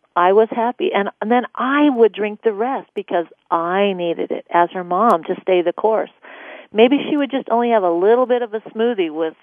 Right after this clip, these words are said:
let's say, some blueberries in it, uh, you know, some antioxidants,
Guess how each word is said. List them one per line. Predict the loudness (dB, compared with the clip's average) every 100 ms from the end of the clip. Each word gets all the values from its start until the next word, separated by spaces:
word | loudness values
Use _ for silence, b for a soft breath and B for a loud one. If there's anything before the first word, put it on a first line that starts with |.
| -12
let's | -4 -4 -2
say, | -2 -2
some | -6
blueberries | 0 2 2 0 -2 -6 -10 -10
in | -10 -10
it, | -14 -16 B B B B B -14
uh, | -10 -8
you | -10 -8
know, | -6 -6
some | -8 -4
antioxidants, | -4 0 2 0 0 -2 -2 -6